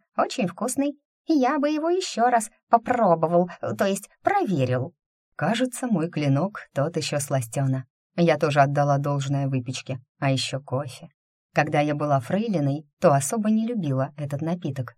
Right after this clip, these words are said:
горьковатый, обжигающий. Но сегодня вдруг поняла, что он — это гораздо большее, чем тёмная жидкость,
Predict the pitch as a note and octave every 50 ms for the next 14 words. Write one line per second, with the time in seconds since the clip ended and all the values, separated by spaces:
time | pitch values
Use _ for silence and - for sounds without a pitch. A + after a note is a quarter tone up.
0 | _ _ - F#3+ E3+ E3 F3 - D3 C#3+ C#3+ D3 E3 - - E3 D#3+ F3 _ -
1 | D#3+ D3+ D3+ C#3 C#3+ C#3 C3 C3+ C3+ E3 F3+ F3 - - - E3 F3+ F3 _ _
2 | _ _ _ _ _ - F3 F3 D#3+ D3+ - - D#3 C#3+ E3 F3 E3 C#3+ D3 C#3+
3 | C#3+ C#3+ - F3 F3 F3 - - D3 C#3+ C#3+ D3 D#3 E3 D#3+ D#3 - - - E3
4 | D#3+ E3+ E3 E3 D#3 _ _ _ _ _ _ - E3 E3 D3 D3 D3 C3+ C3+ D#3
5 | G3+ A3+ F#3 - C#3+ C#3 C3+ D3 E3+ F3+ - - - C3+ C3+ C3+ - - - C3+
6 | B2+ B2 - E3 D3+ C#3+ C#3+ C#3+ C#3 C#3 C#3 C3+ D#3 F#3+ G#3 - - C#3 C3+ -
7 | - -